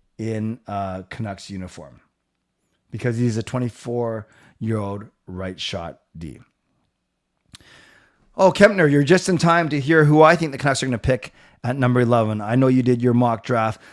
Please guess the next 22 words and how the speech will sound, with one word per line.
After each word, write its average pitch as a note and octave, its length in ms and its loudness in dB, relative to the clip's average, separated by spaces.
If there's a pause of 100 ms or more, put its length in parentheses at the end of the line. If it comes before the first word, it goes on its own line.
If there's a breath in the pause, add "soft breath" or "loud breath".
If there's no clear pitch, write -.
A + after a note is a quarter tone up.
(100)
So D3 140 -4
just F3 200 0
to E3 80 -4
recap, F#3 420 4
everyone, F3+ 400 0
before D#3 320 2
I D#3+ 80 4
give C#3+ 200 -2
you C#3 300 0
my C#3 280 4
prediction B2+ 600 0 (400 soft breath)
on A#2+ 160 2
who A#2+ 160 2
I B2 100 2
think C3 220 -8
the B2+ 80 -12
Canucks A#2 500 -8 (460 soft breath)
are A#2 140 -2
gonna A2 200 -4
take, - 460 0 (920 soft breath)
I B2+ 140 -2
said C3 540 -4